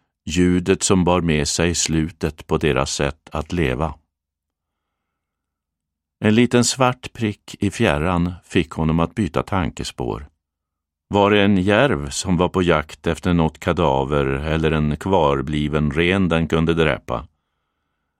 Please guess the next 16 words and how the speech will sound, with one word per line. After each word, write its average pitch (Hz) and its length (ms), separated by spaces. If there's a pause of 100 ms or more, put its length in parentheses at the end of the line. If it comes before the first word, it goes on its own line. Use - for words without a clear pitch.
Järven, 95 600 (260)
rendödaren, 85 960 (400)
bar 85 200
på 90 180
en 90 200
ostoppbar 87 1000
blodtörst 87 840 (280)
och 85 160
tog 87 300
ofta 95 360
ihjäl 85 480
fler 85 440
än 58 220
den 76 180
kunde 85 280
äta. 62 460